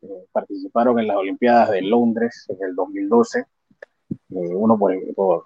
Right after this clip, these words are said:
el equipo de, del Reino Unido y el otro por Estados Unidos.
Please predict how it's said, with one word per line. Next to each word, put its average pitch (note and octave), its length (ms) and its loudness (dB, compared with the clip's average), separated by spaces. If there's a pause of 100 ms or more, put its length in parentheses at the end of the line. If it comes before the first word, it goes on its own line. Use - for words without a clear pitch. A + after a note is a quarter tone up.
(460)
el F2+ 140 -2
equipo A#2 360 6
de, F#2 280 4 (500)
del G2 120 -2
Reino A2 280 6
Unido D#3+ 320 10
y E3 40 10
el A#2+ 100 8
otro A#2+ 220 6
por G#2 140 2
Estados A#2 360 2
Unidos. C3+ 440 6